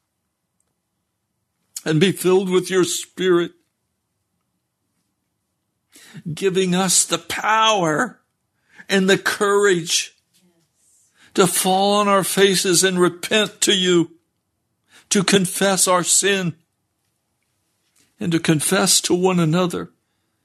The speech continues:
our sin, and be made clean by your blood. Lord, today we come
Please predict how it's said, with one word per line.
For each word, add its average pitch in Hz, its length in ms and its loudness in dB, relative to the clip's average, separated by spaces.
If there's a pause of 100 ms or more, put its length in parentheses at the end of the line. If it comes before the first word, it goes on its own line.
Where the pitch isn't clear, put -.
(480)
our 156 120 -10
sin, 160 480 -2 (1500)
and 147 140 -2
be 170 100 2
made 160 300 2
clean 170 400 0
by 156 160 -2
your 160 160 -2
blood. 107 460 -4 (1200)
Lord, 170 200 -4
today 180 460 0
we 170 220 0
come 170 440 -2